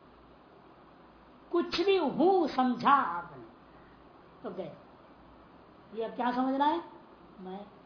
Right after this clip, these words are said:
हूं, बस मैं हूं। और मैं क्या? आत्मा, ब्रह्म। मैं आत्मा हूं।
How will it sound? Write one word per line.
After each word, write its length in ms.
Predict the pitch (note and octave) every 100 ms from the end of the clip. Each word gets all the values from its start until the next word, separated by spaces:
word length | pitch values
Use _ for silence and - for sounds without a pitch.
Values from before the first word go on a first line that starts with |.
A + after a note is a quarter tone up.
| -
हूं, 120 | G#3
बस 480 | E3 - - D#3+ - - - - - - - - -
मैं 400 | F#3+ A3 E4 - - - - -
हूं। 160 | D#4 C#4 - - - - - - - - - -
और 140 | G3+
मैं 180 | B3+ D4
क्या? 140 | E4+ F#4 - - - -
आत्मा, 400 | F3 - - - - - -
ब्रह्म। 260 | F3+ D#3+ D3+ - - G#3
मैं 340 | G3 G#3 G#3 - - -
आत्मा 360 | F3+ F#3 G3
हूं। 400 | F#3 F#3+ - D#3+